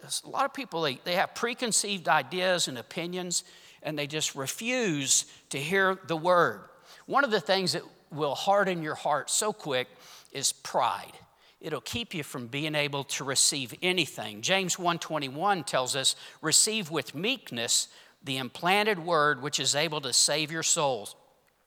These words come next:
In the N I V, it's this way, "Humbly accept the word planted in you, which can save you."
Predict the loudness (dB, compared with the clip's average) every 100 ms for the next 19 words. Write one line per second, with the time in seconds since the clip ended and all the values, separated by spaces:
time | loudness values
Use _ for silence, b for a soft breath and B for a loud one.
0 | _ _ _ _ B B B B -2 4
1 | 4 4 2 2 2 4 2 2 0 4
2 | 4 4 -2 -4 -4 2 4 6 6 4
3 | -2 -4 6 8 8 6 0 -2 0 0
4 | 0 2 2 0 -4 -6 -10 B B B
5 | B -4 -4 -6 -2 2 2 2 -2 -4
6 | -10